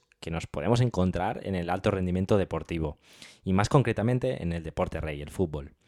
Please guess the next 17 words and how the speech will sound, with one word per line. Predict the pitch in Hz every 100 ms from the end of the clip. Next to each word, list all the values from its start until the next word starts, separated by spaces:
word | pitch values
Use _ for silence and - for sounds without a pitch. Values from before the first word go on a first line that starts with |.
| _ - - - - - -
Como | 92 95
hemos | 117 139
podido | - 151 139 131
escuchar, | - - - 127 120
la | 117
figura | - 101 113
del | 120
psicólogo | - - 110 104 95 90
deportivo | 85 85 78 113 120 -
está | 101 - - 85 -
cada | 90 104 104
vez | 101 101
más | 92
integrada | 98 92 90 80 98 110
en | 90
los | 80
clubes, | 110 113 98 147